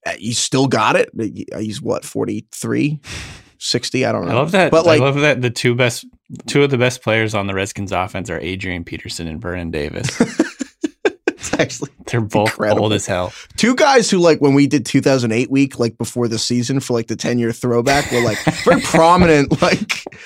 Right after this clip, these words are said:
Speaker 1: 'cause
Speaker 2: Yeah.
Speaker 1: that, like, that Mike Singletary rant was ten years ago in October. <laughs> Wow, jeez. Uh, so anyway, there you go. Vernon Davis, you can play with him, you can coach him,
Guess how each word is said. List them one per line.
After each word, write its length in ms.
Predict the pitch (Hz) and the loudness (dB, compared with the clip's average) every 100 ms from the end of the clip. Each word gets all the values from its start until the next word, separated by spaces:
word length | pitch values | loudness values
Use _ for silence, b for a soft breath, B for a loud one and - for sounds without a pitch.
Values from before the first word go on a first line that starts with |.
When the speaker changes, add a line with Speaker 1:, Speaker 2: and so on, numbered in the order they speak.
| B B | B B
Speaker 1:
'cause 140 | 190 | 4
Speaker 2:
Yeah. 60 | - | 4
Speaker 1:
that, 180 | 247 | 4
like, 380 | 196 175 - 175 | 2 0 0 -4
that 220 | - 196 208 | 2 4 4
Mike 180 | 185 | 2
Singletary 540 | - 156 170 175 123 104 | 0 0 2 2 0 0
rant 180 | 101 - | -4 -6
was 140 | 107 | -10
ten 220 | - 117 | -4 -2
years 200 | 113 120 | 0 -2
ago 200 | 123 - | -4 -6
in 80 | - | -8
October. 440 | 73 - 120 - - | -8 -4 -4 -4 -6
<laughs> 800 | - - _ _ _ _ _ - | -8 -12 _ _ _ _ _ -4
Wow, 160 | - - - | -4 -4 -10
jeez. 500 | 110 92 92 - - _ _ _ - B B | -10 -8 -8 -10 -14 _ _ _ -18 B B
Uh, 460 | 135 135 131 123 - | 4 6 4 2 0
so 220 | - 226 | 2 4
anyway, 240 | 233 165 | 6 6
there 160 | 170 247 | 6 6
you 80 | 160 | 4
go. 140 | 127 | 2
Vernon 280 | 139 214 220 | 4 4 4
Davis, 380 | 170 139 147 147 | 4 4 4 0
you 80 | 131 | 0
can 300 | 185 180 185 | 2 2 4
play 180 | 156 | 4
with 180 | 131 123 | 4 2
him, 120 | 135 | 2
you 100 | 131 | 2
can 400 | 143 - 170 180 | 2 0 2 2
coach 340 | 175 143 117 - | 4 4 2 0
him, 240 | 120 135 | -2 -2